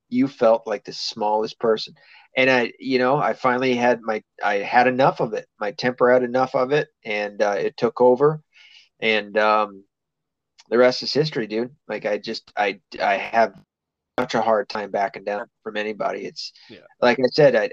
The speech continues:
Speaker 1: I had to come up with a rule, especially once I became a father. Like, I cannot fight for, with my kids there. My
Speaker 2: Yeah.
Speaker 1: kids being present, I'll get them away from it. I'll turn down a fight, whatever, but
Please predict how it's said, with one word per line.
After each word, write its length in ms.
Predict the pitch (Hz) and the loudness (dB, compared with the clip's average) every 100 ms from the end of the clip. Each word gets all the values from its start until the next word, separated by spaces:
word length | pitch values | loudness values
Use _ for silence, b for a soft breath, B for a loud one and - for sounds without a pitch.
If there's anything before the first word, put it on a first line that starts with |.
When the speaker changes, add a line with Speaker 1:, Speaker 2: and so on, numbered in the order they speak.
| 113 | -2
Speaker 1:
I 160 | 110 | -2
had 220 | 110 123 131 | 0 -2 -2
to 60 | |
come 220 | - 131 | -2 -2
up 180 | 131 127 | -2 -2
with 100 | 127 | -4
a 40 | 120 | -2
rule, 420 | 120 143 135 123 _ _ | 0 2 0 -2 _ _
especially 400 | - 123 117 131 | -4 -2 -2 -4
once 220 | 123 120 | -2 -4
I 40 | 123 | -6
became 300 | 117 120 120 | -8 -8 -10
a 40 | - | -2
father. 380 | 117 135 131 107 | 2 4 4 0
Like, 240 | 98 95 - | -2 -6 -8
I 100 | 98 | -8
cannot 520 | - - 113 110 - | -8 -6 -2 -2 -4
fight 200 | 107 101 - | -4 -6 -8
for, 160 | - - | -16 -10
with 160 | 113 107 | -6 -6
my 120 | - 95 | -8 -10
kids 280 | 104 95 80 | -10 -10 -12
there. 200 | - - _ _ _ _ 151 - - _ 113 | -14 -14 _ _ _ _ -20 -20 -20 _ -16
My 100 | 107 | -14
Speaker 2:
Yeah. 20 | |
Speaker 1:
kids 240 | - 131 127 | -2 -2 -2
being 220 | 135 120 | -6 -4
present, 400 | - 127 135 147 b b b b b _ | 2 2 2 -6 b b b b b _
I'll 120 | 95 101 | -8 0
get 200 | 120 - | -2 0
them 120 | 123 | -2
away 260 | 120 127 131 | 4 6 6
from 180 | 139 131 | 2 -2
it. 60 | 123 | -2
I'll 120 | - | -2
turn 280 | - 123 120 | -4 -6 -2
down 200 | 120 123 | -2 -2
a 40 | |
fight, 300 | 113 123 127 120 | -2 0 0 2
whatever, 520 | 120 156 127 101 - _ | 4 4 4 -2 -4 _
but 200 | 110 95 | -4 -4